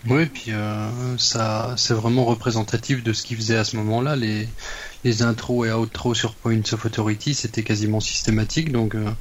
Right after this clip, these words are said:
c'est étonnant qu'ils l'aient écarté au final du, du concert, mais, euh, c'est vrai que c'était plutôt pas mal. Moi, je l'aurais, au moins, Points of Authority, je l'aurais intégré.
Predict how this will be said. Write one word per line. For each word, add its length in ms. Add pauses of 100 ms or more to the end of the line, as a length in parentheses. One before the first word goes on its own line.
(640)
c'est 220
étonnant 320
qu'ils 220
l'aient 120
écarté 440
au 100
final 320
du, 260 (760)
du 140
concert, 440
mais, 140
euh, 260 (840)
c'est 160
vrai 120
que 60
c'était 280
plutôt 340
pas 140
mal. 280 (480)
Moi, 200
je 60
l'aurais, 300
au 80
moins, 340
Points 300
of 100
Authority, 520
je 60
l'aurais 220
intégré. 460